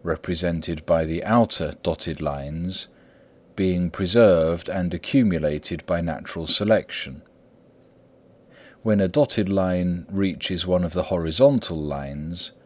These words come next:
and is there marked by a small numbered letter,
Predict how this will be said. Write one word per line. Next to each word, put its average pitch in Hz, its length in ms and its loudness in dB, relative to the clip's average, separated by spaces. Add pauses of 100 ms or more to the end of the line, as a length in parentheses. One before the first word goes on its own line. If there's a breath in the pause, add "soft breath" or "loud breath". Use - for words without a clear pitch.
(380 soft breath)
and 82 200 -6
is 82 160 -2
there 87 220 2
marked 87 480 -2
by 85 160 0
a 82 80 -2
small 90 460 0
numbered 90 440 2
letter, 90 540 -2